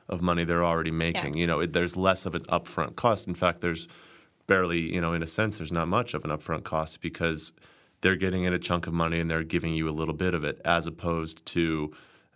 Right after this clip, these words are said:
Speaker 1: um, you know, having to give you a chunk that they haven't earned themselves yet.
Speaker 2: Yeah. But, but so for publishers that don't offer advances,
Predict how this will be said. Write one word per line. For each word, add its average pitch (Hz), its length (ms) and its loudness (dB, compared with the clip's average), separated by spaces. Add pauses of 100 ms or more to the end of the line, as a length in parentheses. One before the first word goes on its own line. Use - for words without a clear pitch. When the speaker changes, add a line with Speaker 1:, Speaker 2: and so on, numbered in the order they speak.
(140)
Speaker 1:
um, 71 560 -2 (640)
you 92 120 0
know, 87 80 2
having 87 220 0
to 85 60 0
give 90 220 0
you 85 160 2
a 76 60 -2
chunk 85 380 0
that 82 120 -2
they 82 120 -2
haven't 80 280 0
earned 82 280 0
themselves 85 540 -2
yet. - 200 -4 (180)
Speaker 2:
Yeah. - 160 -8 (160)
But, 254 200 2 (180)
but 233 260 -2
so 233 320 2
for 220 480 0 (160)
publishers 262 560 0
that 180 340 0
don't 190 280 0
offer 185 260 0
advances, 175 680 -2